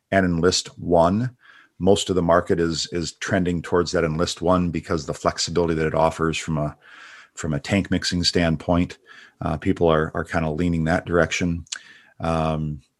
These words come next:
and we had really good results with, with Enlist last year. It was really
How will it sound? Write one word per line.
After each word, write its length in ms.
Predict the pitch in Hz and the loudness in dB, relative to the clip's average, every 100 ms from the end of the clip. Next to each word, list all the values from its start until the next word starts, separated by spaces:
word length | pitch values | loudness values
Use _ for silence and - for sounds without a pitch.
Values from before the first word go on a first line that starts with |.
| - | 0
and 120 | 107 | 4
we 100 | 101 | 4
had 200 | 107 120 | 4 4
really 200 | 98 117 | 4 4
good 140 | 104 101 | 4 2
results 500 | 101 104 104 - - | 4 6 4 2 2
with, 320 | 90 - - | 2 0 -6
with 240 | - 87 - _ - | -4 -4 -6 _ -2
Enlist 460 | 92 87 87 - | 2 2 2 4
last 320 | 85 87 - | 4 4 2
year. 180 | 92 90 | 4 4
It 80 | 85 | 2
was 300 | 82 80 73 | 0 -2 2
really 420 | 98 95 87 78 | 4 4 2 -4